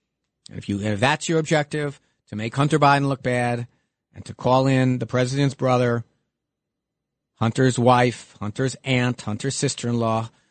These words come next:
Hunter's sister, if you think that's what the American people want, if you think when they get up in the morning and they're trying to figure out, "How do I pay my bills?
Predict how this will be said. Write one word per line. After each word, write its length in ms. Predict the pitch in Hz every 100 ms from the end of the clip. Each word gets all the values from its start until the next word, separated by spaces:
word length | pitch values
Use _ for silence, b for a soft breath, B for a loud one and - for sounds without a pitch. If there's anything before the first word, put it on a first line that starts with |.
| _
Hunter's 340 | 113 - 147
sister, 600 | - - 143 - 127 117 131 _ _ _ _ _ _ _ _ _ _ _ _ _
if 200 | - -
you 100 | 127
think 260 | 147 190 180
that's 240 | 175 175
what 120 | 175
the 60 | 175
American 340 | 165 165 180
people 320 | 165 147 156 147
want, 500 | 113 82 104 - _ _ _ _
if 160 | 110 104
you 140 | 135
think 300 | 156 185 185
when 120 | 151 135
they 160 | 143
get 140 | 156 156
up 140 | 151
in 60 | 156
the 60 |
morning 400 | 147 147 147 143
and 60 | 123
they're 100 | 123
trying 200 | - 139
to 60 |
figure 320 | 127 135 131 131
out, 240 | 127 131 - _ _ _ _ _ _ _ -
"How 80 |
do 60 | 127
I 100 | 139
pay 160 | 143 139
my 180 | 139
bills? 720 | 127 131 127 127 127 - -